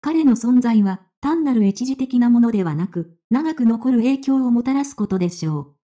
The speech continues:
平野さんの魅力は、単なる外見だけにとどまりません。彼の内面からも溢れる自信と魅力が、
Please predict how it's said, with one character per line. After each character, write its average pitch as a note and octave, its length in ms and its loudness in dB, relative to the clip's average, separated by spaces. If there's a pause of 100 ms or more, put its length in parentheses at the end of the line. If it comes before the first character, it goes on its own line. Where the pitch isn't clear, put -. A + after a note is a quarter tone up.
平 E4+ 240 0
野 E4 100 -2
さ C4+ 200 0
ん A3+ 100 6
の G3+ 80 6
魅 F3+ 100 2
力 F#3+ 300 0
は、 F#3 160 -4 (220)
単 D#4+ 240 -2
な C#4 80 -2
る A#3 100 -2
外 C4 220 0
見 C4 240 4
だ A#3+ 100 -2
け A3+ 80 -2
に G3 160 2
と F3 100 -4
ど G#3+ 120 2
ま A3+ 100 2
り A3 80 2
ま G#3+ 140 4
せ F#3+ 160 -4
ん。 D#3+ 200 -4 (240)
彼 D#4 220 -2
の A#3+ 140 4
内 A#3 180 2
面 B3+ 240 4
か A#3 140 -4
ら A3 100 2
も F3 320 0
溢 B3 160 -2
れ D#4 140 0
る C4+ 60 2
自 A3 160 0
信 B3 300 0
と A#3 100 0
魅 G3 100 4
力 G3 280 0
が、 F3+ 180 -2